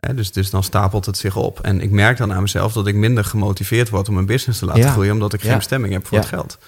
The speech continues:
Speaker 1: Alleen op een gegeven moment merkte ik van, ja, maar nu is mijn team aan het groeien. En hoeveel te meer geld ik heb,
Speaker 2: Ja.
Speaker 1: des te meer vaste contracten ik kan uitdelen. Des te harder we de software kunnen ontwikkelen. Er
Speaker 2: Ja.
Speaker 1: werken meer dan duizend mensen met onze software, of twaalfhonderd. En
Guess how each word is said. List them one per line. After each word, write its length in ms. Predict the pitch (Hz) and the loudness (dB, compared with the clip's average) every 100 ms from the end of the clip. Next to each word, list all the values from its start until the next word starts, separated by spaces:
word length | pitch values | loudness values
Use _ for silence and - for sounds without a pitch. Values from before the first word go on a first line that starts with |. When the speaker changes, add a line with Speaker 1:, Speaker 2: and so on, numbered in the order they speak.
| - _ _ _ | -20 _ _ _
Speaker 1:
Alleen 240 | - 104 101 | 0 2 2
op 60 | |
een 60 | 98 | 0
gegeven 120 | - 123 | -2 0
moment 160 | 107 | 2
merkte 180 | 107 107 | 2 0
ik 60 | 107 | -4
van, 100 | - | -4
ja, 160 | - 98 | -2 0
maar 140 | 98 | 0
nu 100 | 104 | 2
is 100 | 98 | 0
mijn 140 | 92 | -2
team 240 | 90 151 160 | -4 -2 -2
aan 60 | 98 | -2
het 80 | |
groeien. 240 | - 95 92 | -4 -2 0
En 60 | 95 | 0
hoeveel 220 | 113 113 | 0 -2
te 100 | 110 | 0
meer 180 | 104 101 | 0 0
geld 360 | 120 101 - | 0 -2 -2
ik 120 | 156 | -4
heb, 340 | - 131 - - - - | -2 -2 -2 -10 -16 -4
Speaker 2:
Ja. 180 | 101 | -2
Speaker 1:
des 160 | 107 104 | 0 -2
te 80 | - | 0
meer 200 | 104 127 | 0 2
vaste 320 | - 104 - | 0 -2 -4
contracten 440 | 101 95 113 143 120 | -6 -2 -2 -2 -4
ik 60 | |
kan 160 | 107 92 | -2 -2
uitdelen. 560 | 95 98 85 82 82 | 0 0 -2 -4 -6
Des 180 | - 95 | -4 -4
te 100 | - | -2
harder 360 | 101 104 131 104 | 0 2 2 0
we 60 | |
de 80 | 95 | -2
software 400 | 98 135 - 104 | -2 -4 -2 -4
kunnen 220 | 98 85 | -2 -4
ontwikkelen. 420 | 85 110 90 - - | -4 -6 -6 -8 -10
Er 80 | - - _ | -14 -20 _
Speaker 2:
Ja. 100 | - | -4
Speaker 1:
werken 280 | 104 104 110 | 0 0 2
meer 100 | 98 | 2
dan 160 | 95 101 | 2 2
duizend 340 | 104 120 104 | 2 2 0
mensen 280 | 98 127 120 | 0 0 -2
met 140 | 82 | -4
onze 200 | - 113 | -4 -4
software, 420 | 110 95 - 78 | -4 -6 -4 -4
of 100 | 67 - | -4 -8
twaalfhonderd. 640 | - - 107 104 104 95 | -8 -4 -2 0 0 0
En 180 | 87 | -2